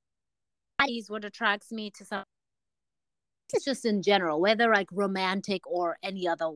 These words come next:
you know, k-, uh, situation or scenario. What attracts me to somebody is their personality. 'Cause I've known people that, you know, are beautiful people on the outside. They're gorgeous looking people,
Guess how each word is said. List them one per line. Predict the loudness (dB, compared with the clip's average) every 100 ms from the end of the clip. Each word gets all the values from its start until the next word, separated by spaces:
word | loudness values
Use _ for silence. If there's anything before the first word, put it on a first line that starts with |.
| -8 _
you | -2 0
know, | 0 -6 -8
k-, | -10 -2
uh, | 0 0
situation | 0 -2 4 6 6 4
or | 0
scenario. | 0 2 4 4 2 -6 -14 -16 -16 -8
What | 6 6
attracts | 6 4 2 2 2
me | -2 0
to | -2
somebody | 0 2 4 2 2
is | -2
their | 0 0
personality. | 0 -2 0 0 -2 -10 -14 -16 -2
'Cause | 4 6 8
I've | 8 8
known | 8 6 6 4 2 0 _ -6
people | 4 4 6 6 6 4
that, | 2 2 2 0 -6 _ _ _ _ 4
you | 8
know, | 8 8 4
are | -2
beautiful | 0 2 2 2 -2
people | 0 4 4 6
on | 4 2
the | 0
outside. | 0 -2 -4 2 4 4 2
They're | -8
gorgeous | -4 2 2 2 0
looking | 0 0 2 0 0
people, | 0 -2 2 4 4